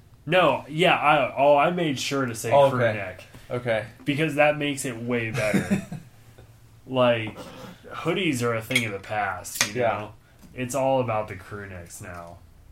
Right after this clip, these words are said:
Speaker 1: Which is funny because crew necks are a thing of the past.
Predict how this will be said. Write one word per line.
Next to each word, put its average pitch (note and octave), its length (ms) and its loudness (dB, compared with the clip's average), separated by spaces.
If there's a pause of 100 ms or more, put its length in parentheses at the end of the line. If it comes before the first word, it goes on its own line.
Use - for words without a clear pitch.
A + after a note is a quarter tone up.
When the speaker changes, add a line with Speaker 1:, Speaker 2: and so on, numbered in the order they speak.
(120)
Speaker 1:
Which A2+ 200 -10
is A2 140 -10
funny G#2+ 300 -8
because F#2 320 -8 (120)
crew A#2 200 -8
necks F#2 340 -8
are F#2 140 -12
a F2 60 -16
thing F#2 220 -4
of F2 120 -16
the - 80 -2
past. F2 480 -14